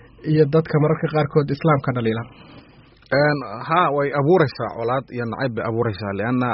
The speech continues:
Speaker 2: ninkan hadda, eh, Borsal ku hadlay, muslimiinta dhibka u geystay keliyata ma ah. Dadka kale Islaamka neceb ayuu muslimiinta farta ugu fiiqay.
Speaker 1: Mm.
Speaker 2: Marka wuxuu kicinayaa oo abuuray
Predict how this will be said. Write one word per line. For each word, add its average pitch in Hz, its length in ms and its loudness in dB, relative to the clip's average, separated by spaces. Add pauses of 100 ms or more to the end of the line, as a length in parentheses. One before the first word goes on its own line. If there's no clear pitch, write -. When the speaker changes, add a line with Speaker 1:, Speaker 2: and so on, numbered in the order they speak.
(120)
Speaker 2:
ninkan 127 400 -2
hadda, 117 220 -4 (100)
eh, 98 300 -4
Borsal 113 380 -2
ku 131 140 -4
hadlay, 110 300 -2 (540)
muslimiinta 131 580 0
dhibka 143 240 -6
u 139 80 -2
geystay 123 480 -2
keliyata 151 440 0
ma 127 120 0
ah. 95 80 -8 (720)
Dadka 165 240 0
kale 147 240 0
Islaamka 131 380 -4
neceb 120 300 -2
ayuu 127 260 -2
muslimiinta 120 460 -4
farta - 220 -6
ugu 101 140 -4
fiiqay. - 300 -10 (600)
Speaker 1:
Mm. 165 120 -10
Speaker 2:
Marka 127 180 0
wuxuu 139 340 2
kicinayaa 156 580 2
oo 135 180 -2
abuuray 127 420 2